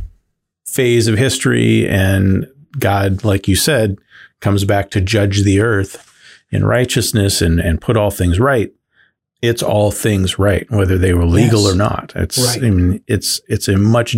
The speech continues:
Speaker 1: deeper and fuller and more complete
Speaker 2: Mm-hmm.
Speaker 1: vision of true justice than simply, you
Speaker 2: Right.
Speaker 1: know,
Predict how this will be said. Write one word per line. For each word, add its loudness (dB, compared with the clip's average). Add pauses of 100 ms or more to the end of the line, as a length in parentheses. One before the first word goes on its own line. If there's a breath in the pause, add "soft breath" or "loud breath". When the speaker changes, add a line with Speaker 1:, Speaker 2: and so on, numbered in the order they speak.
Speaker 1:
deeper 0
and 0
fuller 0
and 0
more 2
complete -2 (260 loud breath)
Speaker 2:
Mm-hmm. -2
Speaker 1:
vision 2
of -2
true 0
justice -2
than 0
simply, 0 (120)
you 0
Speaker 2:
Right. 0
Speaker 1:
know, -2